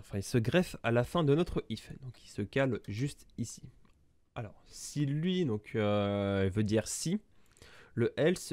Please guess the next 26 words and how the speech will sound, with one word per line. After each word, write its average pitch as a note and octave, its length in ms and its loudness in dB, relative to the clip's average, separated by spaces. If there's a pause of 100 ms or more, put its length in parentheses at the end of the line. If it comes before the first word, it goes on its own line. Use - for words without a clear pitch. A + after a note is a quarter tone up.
lui, D3 400 2
ça G2+ 460 0
va G2+ 100 2
nous A2 120 2
servir, B2 420 0
entre - 260 -4
guillemets, A#2 480 4
de, G2+ 380 2
de A2 160 6
point B2 200 4
de G2+ 60 -2
chute. - 340 -14 (100)
Il - 120 -10
va G2 80 -4
nous G#2 120 -2
servir A2+ 420 0 (340)
au G2 60 -6
cas G#2 160 -2
où C3 100 0
si, G#2 320 -4
euh, F2+ 160 -2
bon, F#2 220 -10 (180)
si - 220 -8
là A2+ 160 4
c'est G#2+ 180 -4
faux, - 320 -2